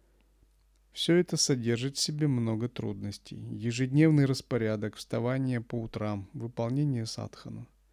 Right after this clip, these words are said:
И для сильного садху это не составляет трудности, это составляет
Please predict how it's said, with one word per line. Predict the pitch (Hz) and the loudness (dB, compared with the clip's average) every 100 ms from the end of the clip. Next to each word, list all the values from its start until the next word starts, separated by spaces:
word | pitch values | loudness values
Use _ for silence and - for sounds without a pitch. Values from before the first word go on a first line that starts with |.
| _ _ _ _ _ - | _ _ _ _ _ -10
И | 120 | -8
для | 110 139 | -2 2
сильного | - 220 208 156 127 | 4 4 4 4 4
садху | 127 202 214 - 151 - _ _ - | 2 0 0 0 0 -2 _ _ -4
это | 180 175 | -2 2
не | 180 | 2
составляет | 170 - - 190 180 139 127 | 0 -4 0 2 6 6 4
трудности, | - 214 160 135 - | 2 2 4 2 2
это | 135 139 | -4 -2
составляет | 127 139 - 135 139 175 165 - | -2 -2 -2 0 2 6 6 4